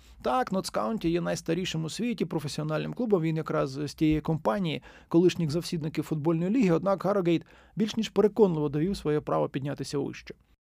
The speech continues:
Цей злет Гаррогейта насамперед слід пов'язати із роботою тренера Саймона Вівера. Його призначили у травні дві тисячі дев'ятого. Саймон відгукнувся на оголошення у Non-League Paper, одній з найкращих англійських газет.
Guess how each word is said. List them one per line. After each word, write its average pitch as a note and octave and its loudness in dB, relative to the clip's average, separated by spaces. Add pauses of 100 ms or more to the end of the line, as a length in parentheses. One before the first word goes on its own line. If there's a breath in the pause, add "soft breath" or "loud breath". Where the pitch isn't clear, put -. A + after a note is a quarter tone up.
(300)
Цей C#4+ 0
злет A#3 4
Гаррогейта F#3 4
насамперед E3 2
слід - -2
пов'язати D#3+ 0
із F#3 -2
роботою D#3+ 2
тренера D#3+ 2
Саймона D#3+ 0
Вівера. B2+ -4 (600 soft breath)
Його A#3+ 8
призначили G#3+ 4
у F3 2
травні G#3 0
дві E3+ -2
тисячі F3 -2
дев'ятого. E3 0
Саймон C#4 4
відгукнувся F#3+ 0
на F3 0
оголошення F3+ 2
у E3+ 4
Non-League F3+ 0
Paper, C#3 -4 (380 soft breath)
одній E3+ 0
з C#3 0
найкращих F3+ -2
англійських C3+ -6
газет. B2 -8